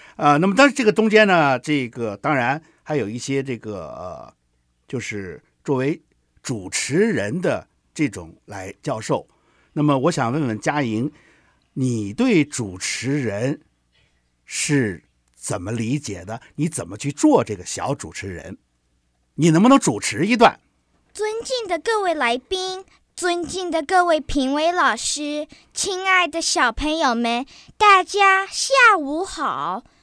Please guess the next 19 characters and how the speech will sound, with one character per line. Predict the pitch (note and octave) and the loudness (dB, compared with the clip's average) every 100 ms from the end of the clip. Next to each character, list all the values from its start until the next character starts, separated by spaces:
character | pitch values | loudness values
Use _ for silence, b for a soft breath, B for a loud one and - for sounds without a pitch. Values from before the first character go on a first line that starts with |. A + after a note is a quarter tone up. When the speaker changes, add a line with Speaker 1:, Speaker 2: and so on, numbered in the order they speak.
| _ _ - | _ _ -2
Speaker 2:
我 | D#4 | 0
是 | D4+ G#4 | 0 -2
休 | G#4 - A#4 | -2 0 0
斯 | A#4 - | 0 0
顿 | B4+ A4 | 0 0
的 | G4 | -2
小 | - C4 | 0 -2
代 | C4 G#4 F#4+ | 0 2 2
言 | C#4+ D#4 | 0 -4
人， | D#4+ A#3 B3+ D#4 b b | -2 -2 -2 -6 b b
也 | D#4+ C#4 | -4 -4
是 | - D#4+ | -4 -6
今 | - F4+ | -8 -8
天 | F4 F#4+ | -6 -6
的 | F4+ | -6
小 | F4+ D#4+ C#4+ | -4 0 0
主 | - D4 | -2 -8
持 | B3 - C#4 | -8 -6 -2
人 | A#3+ A3+ C#4 | -2 -2 -6